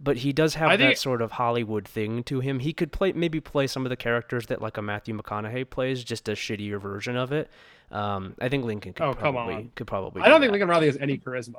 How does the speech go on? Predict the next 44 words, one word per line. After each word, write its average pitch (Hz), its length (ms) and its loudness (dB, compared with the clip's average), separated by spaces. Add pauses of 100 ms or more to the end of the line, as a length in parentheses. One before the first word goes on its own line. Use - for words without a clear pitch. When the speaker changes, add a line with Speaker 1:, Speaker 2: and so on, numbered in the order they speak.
Speaker 2:
You 170 100 -8
think 285 140 -4
he 269 80 0
has 226 100 0
charisma? 254 640 -2
I 190 60 4
think 247 120 2
that 208 160 2
guy 190 140 2
has 139 160 0
Speaker 1:
No, 139 80 2
Speaker 2:
negative 202 180 8
Speaker 1:
I'm 143 140 6
Speaker 2:
charisma. - 20 0
Speaker 1:
saying 170 220 6
a 143 40 6
shitty 139 340 4
version 123 360 2
of 65 120 -6
it. - 100 -10
If 123 100 -10
you 131 120 2
want, 135 180 4
like, 117 100 0
a 123 60 4
shitty, 131 320 2
Speaker 2:
Oh, 131 160 4
okay. 120 80 -2
Speaker 1:
like, 127 160 0
a 120 80 4
very 123 340 2
poor 120 300 2
man, 117 180 0
like 127 140 2
a, 120 60 2
like 117 260 0
a 104 80 4
homeless 131 400 2
man's 110 400 0
Matthew 107 340 0
McConaughey, 98 540 -4
then 78 100 -10
you 101 100 -12
could 123 200 -4